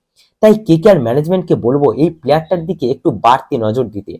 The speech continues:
আর একটু ওপরের দিকে তাকে খেলতে নামাতে, কারণ সে নিচের দিকে খেলার মতো প্লেয়ার নয়, সে ওপরের দিকে খেলার মতো প্লেয়ার। এক, দুই অথবা তিনে এরকম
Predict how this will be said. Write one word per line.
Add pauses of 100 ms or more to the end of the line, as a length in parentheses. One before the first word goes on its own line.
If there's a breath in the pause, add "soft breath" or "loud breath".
(480)
আর
একটু
ওপরের
দিকে
তাকে
খেলতে
নামাতে, (440)
কারণ (380)
সে
নিচের
দিকে
খেলার
মতো
প্লেয়ার
নয়, (460)
সে
ওপরের
দিকে
খেলার
মতো
প্লেয়ার। (640)
এক, (120)
দুই
অথবা (100)
তিনে (300)
এরকম